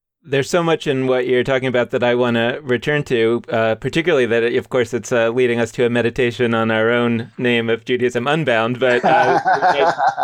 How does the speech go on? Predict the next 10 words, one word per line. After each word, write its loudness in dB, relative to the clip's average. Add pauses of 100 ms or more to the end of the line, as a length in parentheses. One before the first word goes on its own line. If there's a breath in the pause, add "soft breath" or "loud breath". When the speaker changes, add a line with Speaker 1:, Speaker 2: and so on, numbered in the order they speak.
Speaker 1:
we -4
might 0
wanna 0
save 2
that 0
for 0
a 2
part -2
two. 0 (440 soft breath)
Um, 0